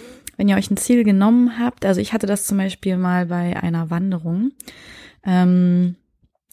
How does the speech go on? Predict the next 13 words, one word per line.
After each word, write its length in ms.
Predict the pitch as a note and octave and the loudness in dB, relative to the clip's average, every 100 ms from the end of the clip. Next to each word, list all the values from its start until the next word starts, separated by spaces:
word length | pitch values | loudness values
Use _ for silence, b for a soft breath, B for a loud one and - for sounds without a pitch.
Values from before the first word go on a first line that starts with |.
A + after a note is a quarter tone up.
| - - | -20 -4
da 140 | F#3 | 0
bin 200 | F3 F3+ | 2 2
ich 440 | F3+ F#3 F3+ - _ _ _ _ - | 2 0 -2 -12 _ _ _ _ -10
hundertfünfzig 800 | G#3 A3 A3 G#3+ A3 G#3+ - G3+ | 0 4 2 2 -2 -2 -4 -10
Kilometer 480 | - G3 F#3 F#3+ F#3+ | -4 -2 0 0 -2
durch 160 | F3+ | -2
Schottland 380 | - A3 A#3 A#3 | -6 -4 -2 0
gewandert 420 | A3+ G#3+ G#3+ B3 | 0 0 2 2
auf 140 | A#3 - | 0 -4
dem 160 | F#3+ | -4
West 260 | F3+ F3 - | -4 -8 -4
Highland 320 | F#3+ G#3+ A3+ | 0 0 -2
Way 280 | G#3+ A3+ C#4+ | -2 -2 -4